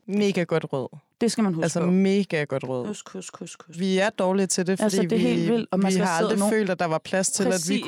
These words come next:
Speaker 2: Præcis.
Speaker 1: være sådan.
Speaker 2: Det er
Speaker 1: Altså,
Speaker 2: det. Fordi vi har rigtig travlt med at punke os selv for, at vi ikke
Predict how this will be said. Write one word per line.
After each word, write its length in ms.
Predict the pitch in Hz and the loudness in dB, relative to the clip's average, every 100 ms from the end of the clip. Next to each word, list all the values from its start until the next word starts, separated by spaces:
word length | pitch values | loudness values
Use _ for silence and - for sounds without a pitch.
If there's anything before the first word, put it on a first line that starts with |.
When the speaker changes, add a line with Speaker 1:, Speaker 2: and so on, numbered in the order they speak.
| 160 | 0
Speaker 2:
Præcis. 20 | |
Speaker 1:
være 220 | 160 170 | 2 0
sådan. 300 | - 170 143 | 0 -2 -2
Speaker 2:
Det 40 | 151 | -6
er 40 | - | -2
Speaker 1:
Altså, 220 | 160 170 | 0 2
Speaker 2:
det. 100 | 185 | 0
Fordi 220 | 202 165 - | -4 -6 -6
vi 300 | 160 202 196 175 | -2 -2 -2 -6
har 340 | 175 - - - | -8 -8 -10 -4
rigtig 280 | 208 - 214 | -4 -2 -6
travlt 280 | - - - | -4 -4 -2
med 100 | 156 | -4
at 60 | |
punke 280 | - 156 151 | -2 -4 -4
os 60 | 151 | -4
selv 220 | 143 - | -6 -6
for, 160 | - - | -6 -6
at 240 | - 143 | -6 -8
vi 120 | 156 | -8
ikke 120 | 147 | -8